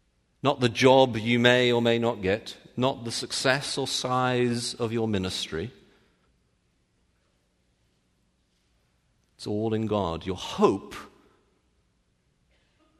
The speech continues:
is in God. Once you get that, I'm, I'm preaching at Wheaton Academy on Tuesday, and I'm gonna be using the, um, I'm going, preaching from Jesus' stilling of the storm.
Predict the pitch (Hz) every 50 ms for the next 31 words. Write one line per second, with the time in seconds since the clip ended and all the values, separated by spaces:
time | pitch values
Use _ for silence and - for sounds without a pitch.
0 | _ _ _ _ _ _ _ _ _ _ _ _ _ _ _ _ _ - 110 104
1 | 113 110 117 120 104 107 98 90 - - - - - - _ _ _ _ _ _
2 | _ _ _ _ _ _ _ _ _ _ _ _ _ _ _ _ _ _ _ _
3 | _ _ _ _ _ _ _ _ _ _ 113 127 147 - - 160 143 147 135 123
4 | 135 143 123 107 101 101 123 139 127 139 135 123 - 170 165 170 - - 139 123
5 | 120 123 135 135 139 135 - 127 117 110 - - 147 139 127 117 107 95 98 98
6 | 98 95 - - 143 139 135 117 - - 92 90 90 95 104 110 110 113 107 107
7 | 107 110 104 101 - - - - - - 120 127 139 147 143 123 131 117 113 107
8 | 107 113 110 110 110 113 - - - 107 107 101 101 98 98 101 101 120 - -
9 | - - 120 110 131 131 123 120 131 120 - 156 151 139 - 135 117 - - 135
10 | 120 113 110 101 127 135 139 131 - - 110 110 104 - - - - - - -
11 | - - - 170 151 147 135 123 113 117 113 - 92 113 95 95 95 107 104 -
12 | - - - - 165 156 151 139 110 90 80 80 85